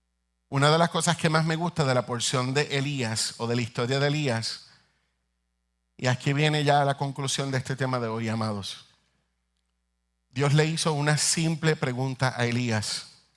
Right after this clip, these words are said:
Lo encontró en la cueva y le dijo, "¿Qué haces aquí, Elías?".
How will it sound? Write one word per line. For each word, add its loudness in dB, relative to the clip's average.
Lo -2
encontró 0
en 4
la 4
cueva 0
y 0
le 2
dijo, -2
"¿Qué -4
haces 0
aquí, -2
Elías?". -4